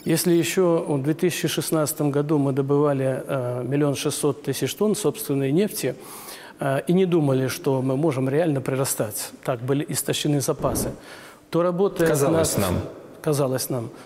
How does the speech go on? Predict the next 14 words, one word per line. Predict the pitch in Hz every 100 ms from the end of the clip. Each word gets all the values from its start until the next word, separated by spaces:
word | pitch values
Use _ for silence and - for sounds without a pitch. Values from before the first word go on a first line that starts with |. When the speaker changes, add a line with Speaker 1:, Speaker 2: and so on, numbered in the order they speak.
| -
Speaker 1:
то | 156
работает | 170 170 180 170 165 165
над, | 160 147 147
э, | 160 147 143 143 -
приростом | 170 262 - 165 143
запасов, | 139 127 143 127 135 117 - - - -
а | 139
у | 139
нас | 143
поставлена | 143 147 160 139 143
задача, | 127 147 160 175 - 135 156 -
что, | - 151 135 131 - -
э, | 139 127 123 120
по | 135